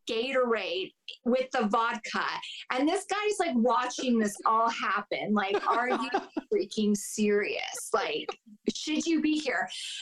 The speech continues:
Speaker 1: And, and he's like, and I'm like, "If you get drunk enough, your feet don't hurt." And my feet, he, they really <laughs> hurt at that point.
Speaker 2: Oh
Speaker 1: So.
Speaker 2: my gosh, that's too funny.
Speaker 1: Yeah.
Speaker 2: Oh.
Speaker 1: Yeah, it, it wa-, it was hard. Um,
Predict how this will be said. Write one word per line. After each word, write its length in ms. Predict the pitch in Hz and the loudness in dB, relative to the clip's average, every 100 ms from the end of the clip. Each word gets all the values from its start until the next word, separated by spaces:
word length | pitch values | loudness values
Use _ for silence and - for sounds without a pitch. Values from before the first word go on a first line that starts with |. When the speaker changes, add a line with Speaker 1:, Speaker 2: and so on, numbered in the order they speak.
| 415 | 0
Speaker 1:
And, 100 | 359 392 | 2 0
and 320 | 403 381 - | 2 2 0
he's 120 | 359 - | -2 -2
like, 120 | 330 | -2
and 220 | - 269 | -2 -4
I'm 60 | 262 | -2
like, 180 | 254 226 _ - _ _ _ _ _ _ _ | -2 -2 _ -20 _ _ _ _ _ _ _
"If 200 | - 170 | -6 -4
you 120 | 302 302 | -4 -4
get 160 | 359 | -4
drunk 240 | 262 240 240 | -2 0 0
enough, 260 | 220 202 202 | -2 0 0
your 100 | 202 | 0
feet 260 | - - | -2 -4
don't 200 | 139 104 214 | -2 0 0
hurt." 300 | - 92 - | 0 0 2
And 100 | 254 | 0
my 180 | 339 381 | 0 -2
feet, 340 | 214 196 - - _ | -2 -2 -4 -8 _
he, 300 | - 415 - 403 | -4 -4 0 0
they 120 | 392 | 2
really 360 | 240 453 - - | 2 2 0 0
<laughs> 80 | - | 2
hurt 280 | - 320 - 240 - 285 285 - - - - - | 2 2 0 -4 -4 -4 -4 -6 -10 -12 -14 -10
at 200 | - 240 | 0 2
that 260 | 208 196 349 - | 2 0 -4 2
point. 220 | 208 190 - - | 0 0 -6 -8
Speaker 2:
Oh 100 | 185 | -4
Speaker 1:
So. 140 | 185 185 | 0 2
Speaker 2:
my 240 | 175 151 143 | 4 4 0
gosh, 640 | - 160 160 165 160 156 | 0 2 4 4 2 2
that's 260 | 151 156 | 0 0
too 240 | - 165 165 | -2 2 2
funny. 520 | - 147 147 139 123 - _ _ _ - - - | 2 2 4 2 2 -2 _ _ _ -10 -8 -2
Speaker 1:
Yeah. 280 | 415 339 156 | 0 2 2
Speaker 2:
Oh. 520 | 143 143 139 117 107 - _ _ _ _ - | 4 4 4 2 -2 -6 _ _ _ _ -6
Speaker 1:
Yeah, 120 | 311 - | -2 0
it, 320 | - - 233 | -2 -2 0
it 60 | 330 | 2
wa-, 140 | 330 - | 2 2
it 100 | 320 | 0
was 120 | 320 | 0
hard. 340 | 240 214 202 202 254 262 | 2 2 2 0 0 0
Um, 260 | 262 247 | 0 -2